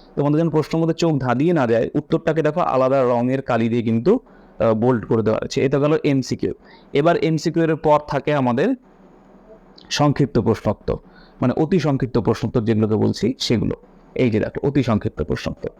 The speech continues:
এক নম্বর প্রশ্নোত্তর কীভাবে লিখবে, হুম, এইরকমভাবে কিন্তু তার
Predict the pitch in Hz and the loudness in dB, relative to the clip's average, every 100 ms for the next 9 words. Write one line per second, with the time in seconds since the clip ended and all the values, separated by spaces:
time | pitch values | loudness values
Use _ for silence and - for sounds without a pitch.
0 | - - - 147 151 143 110 - - - | -20 -20 -4 -2 2 2 2 0 -4 -6
1 | - - - - - - - - - - | -8 -12 -14 -20 -20 -20 -20 -20 -20 -20
2 | - - - - - 175 180 175 143 139 | -20 -20 -20 -6 0 2 4 4 4 2
3 | 135 185 294 - - - 226 143 - - | 2 2 0 -8 -16 0 2 2 -2 -10
4 | - - - - - - - 147 147 143 | -20 -20 -20 -20 -20 -6 0 2 4 2
5 | 135 127 120 117 156 147 135 247 | 2 2 2 0 0 0 2 0